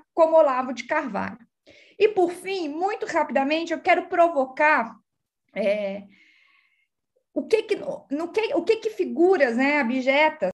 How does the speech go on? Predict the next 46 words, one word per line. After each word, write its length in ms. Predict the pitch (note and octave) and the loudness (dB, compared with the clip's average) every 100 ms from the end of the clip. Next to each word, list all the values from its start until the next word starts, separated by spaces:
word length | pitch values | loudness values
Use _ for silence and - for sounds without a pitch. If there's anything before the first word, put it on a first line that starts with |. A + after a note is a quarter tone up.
| A#3 | -6
mas 180 | B3 C#4 | -4 -2
nem 180 | D#4+ | -4
por 160 | E4 C#4 | -6 -8
isso 200 | C#4+ C#4+ | -8 -6
menos 300 | C4 B3 B3+ | -6 -4 -6
complexas, 800 | - A#3+ A#3 A3 G#3 - F#3 - | -6 -8 -2 0 0 -4 -14 -14
como 320 | - D4+ C#4 | 0 0 2
essa 480 | C4 D4+ D#4+ - G3+ | 2 2 0 -4 -10
do 140 | F#3+ | -6
Olavo 320 | A3 G#3+ G3 G3 | -4 -2 -2 -4
de 120 | - | -10
Carvalho, 680 | A#3+ A3+ A3+ C4+ D4+ C#4+ D#4 | -8 -6 -2 0 0 0 -4
nos 160 | E4+ | -6
ensinam, 600 | F4+ F#4+ - C#4 G#3+ F#3+ - _ | -6 -10 -2 -2 -2 -6 -12 _
né? 140 | A3+ | -12
O 60 | A#3+ | -8
que 140 | F4+ | -8
que 100 | F4 | -6
a 40 | F4 | -6
gente 220 | F4 - | -8 -4
pode 260 | D#4 D4+ | 0 2
aprender, 800 | D#4 D#4+ D#4+ D#4 C#4+ A#3+ C4 E4 - _ - | 2 -2 -6 -4 0 4 4 2 -4 _ -8
e 60 | |
mais, 420 | G4 G#4 A#4 A#4 | 0 2 2 0
a 20 | F4+ | -2
verdade, 440 | E4 C4+ C#4+ C4+ | -2 0 -2 -4
do 120 | B3+ | -6
que 80 | A#3 | -6
aprender 500 | B3+ C4 C4+ B3+ D#4+ | -6 -4 -2 2 2
com 120 | E4+ | 0
Olavo 300 | C4+ B3 A#3 | -4 -4 -4
de 120 | A3+ | -6
Carvalho, 560 | - B3 A3 B3+ D4+ D4 | -4 -4 0 0 0 -2
né, 140 | C4+ | -4
o 80 | C#4+ | -4
que 160 | C#4+ F4+ | -6 -8
que, 360 | F4 F4 F4 _ _ _ | -6 -8 -8 _ _ _
é, 400 | C4 C4+ C4+ C#4+ - _ - - | -4 -2 0 -4 -6 _ -16 0
fenômenos 640 | D4+ D4 D#4+ D#4+ D4+ D4+ | 2 4 2 0 -6 -8
como 400 | - C4+ C4+ B3+ | -6 -4 -2 0
ele 400 | C#4 D4+ D4+ D4+ | 4 4 2 -4
nos 280 | C4+ D4 C#4+ | -8 -8 -4
ensinam 540 | C#4 - D#4+ E4 D#4+ D4+ | -4 -4 -4 -4 -2 0
a 100 | D4 | 2
não 280 | D4+ E4+ | 4 2
fazer, 460 | F4 - A3+ F3 - | 2 0 -2 -8 -16